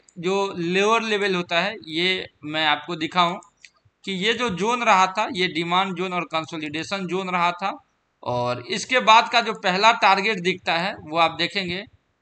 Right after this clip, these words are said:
कि पहला टारगेट यहाँ से ये होता है और जब इस लाइन को ब्रेकआउट देता है तो नेक्स्ट टारगेट जो नेक्स्ट हाई है वो टारगेट होता है। और इसी प्रकार से देखेंगे कि काफ़ी कंसोलिडेशन के बाद यहाँ ब्रेकआउट दिखा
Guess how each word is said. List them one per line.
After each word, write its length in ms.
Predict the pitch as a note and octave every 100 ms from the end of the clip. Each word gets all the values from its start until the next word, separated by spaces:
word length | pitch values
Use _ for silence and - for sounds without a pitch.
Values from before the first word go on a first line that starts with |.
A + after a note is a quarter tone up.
| -
कि 80 | E3+
पहला 380 | F3 F3+ A3
टारगेट 440 | A3+ G3+ F#3+ G#3+ G3
यहाँ 220 | F3 F3
से 120 | F3
ये 220 | E3+ D#3+ F3+
होता 320 | E3 - D3
है 100 | E3+ - -
और 140 | F3
जब 180 | F3 G#3+
इस 160 | A3+ G#3
लाइन 260 | G3 A#3 A#3
को 120 | G#3+
ब्रेकआउट 460 | F3 F#3+ G#3+ G#3
देता 280 | E3+ - D#3
है 120 | E3+ G3+ _ _ _ -
तो 80 | F#3+
नेक्स्ट 380 | F#3 A#3+ B3 -
टारगेट 420 | F#3+ G3 G3+ A3+ - _ _
जो 440 | C#3+ D#3+ D3 C3 -
नेक्स्ट 400 | C#3 F#3+ A3+ - E3
हाई 220 | F3 F#3
है 200 | F#3 C#4 - _ _ _ D3
वो 160 | G#3
टारगेट 480 | A#3+ G#3 F#3+ G3 F3+
होता 260 | E3 D#3+ D#3
है। 120 | F#3 - -
और 120 | D#3
इसी 220 | G3+ B3+
प्रकार 320 | B3 A#3 A3 G#3+
से 120 | G#3+
देखेंगे 440 | G3+ A#3 G#3 G#3
कि 100 | G#3
काफ़ी 360 | F3 E3 F3 G#3
कंसोलिडेशन 760 | F#3+ F3+ F#3 E3+ E3 F3 F#3
के 100 | F3+
बाद 200 | E3+ D#3+
यहाँ 200 | D3+ D3+
ब्रेकआउट 480 | C3 C#3 D#3 G#3+ G#3+
दिखा 300 | F#3 F3+ F3+